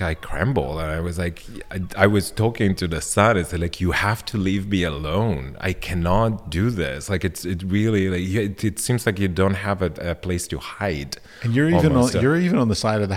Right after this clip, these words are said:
Speaker 2: house at sunrise, so, like, it's not even directly in your
Speaker 1: Yeah,
Speaker 2: window.
Speaker 1: yeah, no, that's, yeah. And I chose it because of it, and it didn't work anyway. So yeah. No, but it, it, it's, it's really beautiful, and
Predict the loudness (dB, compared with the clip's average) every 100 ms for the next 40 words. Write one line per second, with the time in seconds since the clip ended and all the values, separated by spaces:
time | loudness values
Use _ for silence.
0 | 0 -2 0 0 -2 -4 0 0 0 2
1 | 2 2 0 -2 -2 0 0 0 -2 -2
2 | 0 2 2 4 2 2 2 4 4 2
3 | 2 4 4 2 4 8 10 10 10 8
4 | 8 8 6 4 6 8 8 8 8 6
5 | 4 4 4 6 6 4 2 4 4 4
6 | 6 4 4 2 2 4 4 2 2 2
7 | 0 0 0 -2 -4 -8 -6 -6 -4 -4
8 | -4 -8 -14 _ -20 -20 -18 4 10 10
9 | 10 8 8 6 4 2 0 -2 -2 -4
10 | -8 -8 -10 -12 -10 -6 0 2 2 -2
11 | -6 -6 -6 -6 -4 -4 -4 -4 -4 -4
12 | -4